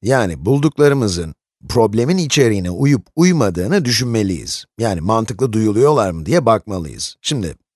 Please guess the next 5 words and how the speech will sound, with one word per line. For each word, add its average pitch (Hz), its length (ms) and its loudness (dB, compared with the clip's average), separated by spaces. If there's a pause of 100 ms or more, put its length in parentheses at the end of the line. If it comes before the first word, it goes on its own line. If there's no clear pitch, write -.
(120)
üçgenin 170 380 2
uzunluklarından 117 840 -2
ve 190 60 0
yükseklikten 123 760 -2
bahsediyoruz. 64 720 -6